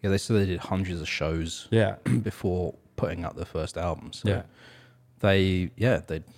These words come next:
Speaker 1: sort of, you know, skin in the game or whatever, or just
Speaker 2: Mm-hmm.
Speaker 1: gr-, yeah, cutting your teeth, like, for sure, like, that's a,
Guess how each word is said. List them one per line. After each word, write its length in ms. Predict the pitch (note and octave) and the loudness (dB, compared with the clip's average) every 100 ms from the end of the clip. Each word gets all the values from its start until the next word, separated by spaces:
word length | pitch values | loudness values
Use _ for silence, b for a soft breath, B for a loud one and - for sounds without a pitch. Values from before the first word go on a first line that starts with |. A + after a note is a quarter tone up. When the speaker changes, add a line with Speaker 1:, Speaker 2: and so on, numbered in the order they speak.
| - | -18
Speaker 1:
sort 240 | - - | -12 -10
of, 100 | F#2+ - b b b b _ _ - | -10 -12 b b b b _ _ -6
you 100 | G#2 | -2
know, 180 | D#2+ E2 - - | -2 -6 -12 -14
skin 340 | - - B2+ | -12 2 6
in 120 | B2+ | 6
the 60 | G#2 | 6
game 320 | C3+ B2 A#2 | 4 4 4
or 80 | F#2 | 2
whatever, 400 | E2 C#2+ E2+ D#2+ | 0 -2 -2 -2
or 80 | F2 | -2
just 220 | F2 A2+ | 4 4
Speaker 2:
Mm-hmm. 120 | A#2+ | 4
Speaker 1:
gr-, 200 | A#2 F#2 | 2 0
yeah, 220 | G#2+ A2 | 0 -2
cutting 300 | F#2+ - E2+ | -2 -4 -2
your 80 | F#2 | -4
teeth, 320 | - F2+ F2+ - | -6 -6 -6 -10
like, 200 | C#2+ C2 - _ | -10 -10 -14 _
for 60 | - | -12
sure, 300 | - F2 D#2 - - - | -6 -6 -8 -14 -20 -12
like, 200 | D2+ - - _ _ | -12 -12 -18 _ _
that's 140 | F#2 | -6
a, 100 | F2+ | -6